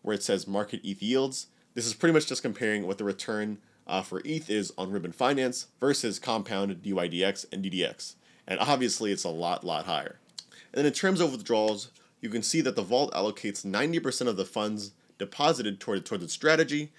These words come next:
and about ten percent of that is actually reserved, uh, just in case people wanna go ahead and withdraw. So if any given week,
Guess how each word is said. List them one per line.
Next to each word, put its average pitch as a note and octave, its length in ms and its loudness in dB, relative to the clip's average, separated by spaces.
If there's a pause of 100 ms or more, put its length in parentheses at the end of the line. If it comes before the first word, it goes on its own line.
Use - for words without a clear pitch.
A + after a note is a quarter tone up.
(260)
and A2+ 100 0
about G2+ 240 4
ten F#3 180 0
percent D3+ 280 0
of G#2 60 -2
that G2 260 2
is F#2+ 80 -4
actually G#2+ 280 0
reserved, A#2 500 0 (300)
uh, G2 200 4
just - 240 0
in A#2+ 80 -4
case - 180 -4
people F2+ 240 -8
wanna F#2 180 -2
go F2+ 180 2
ahead E2+ 300 -2
and D#2 120 -6
withdraw. G2+ 480 0 (320)
So - 120 -2
if G2 140 -2
any D3 160 4
given B2+ 280 4
week, A2 280 -2